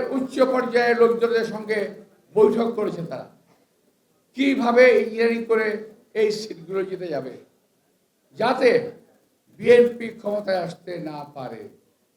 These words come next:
এবং যাতে এই ধরনের লোকগুলো, সেই মূল এবং তার বাচ্চা, তারা যেন ক্ষমতায় আসতে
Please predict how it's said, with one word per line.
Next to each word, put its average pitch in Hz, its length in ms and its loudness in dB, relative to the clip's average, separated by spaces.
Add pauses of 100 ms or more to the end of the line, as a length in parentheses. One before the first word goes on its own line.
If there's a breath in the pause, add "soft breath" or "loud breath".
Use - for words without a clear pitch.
(1800)
এবং 254 280 6 (640)
যাতে 233 340 0 (340)
এই 247 100 6 (140)
ধরনের 233 460 -2 (1200)
লোকগুলো, 233 480 4 (1000)
সেই 233 200 6 (160)
মূল 233 260 2 (720)
এবং 220 120 -8 (100)
তার 208 200 0
বাচ্চা, 190 340 -6 (520)
তারা 202 200 -4
যেন 208 120 -4 (100)
ক্ষমতায় 185 320 -10
আসতে 165 160 -14